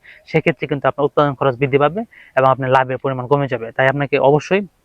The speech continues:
সঠিক সময়ে সঠিক উৎপাদন মাছ করে তারপর সেগুলো বাজারে যদি দাম ঠিক থাকে, সেই সময় আপনার বিক্রি করে দিবেন। প্রিয় দর্শক, আশা করি আপনারা যদি এই সবগুলো কারণ, মানে, মেনটেন করতে পারেন বা এগুলো কারণ মেনে যদি আপনারা মাছ চাষ করতে পারেন, আশা করি আপনারা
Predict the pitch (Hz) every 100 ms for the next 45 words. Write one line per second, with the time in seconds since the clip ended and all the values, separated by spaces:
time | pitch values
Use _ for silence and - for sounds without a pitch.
0 | _ _ _ _ _ _ _ _ _ -
1 | 151 156 139 151 147 151 - 143 139 147
2 | 143 143 131 - 160 185 - - - 139
3 | 135 139 131 131 127 131 139 135 127 127
4 | 139 139 - 160 180 - 135 120 139 127
5 | 123 123 135 139 131 120 117 113 _ _
6 | - - _ 165 170 202 - 143 156 160
7 | 156 170 151 147 - 170 - 147 143 151
8 | 151 151 147 139 - - _ - 135 131
9 | 147 143 143 147 131 131 135 131 127 123
10 | 117 - - 139 143 139 - 147 139 143
11 | 143 139 131 135 131 131 131 - - 156
12 | 151 147 147 135 131 135 131 127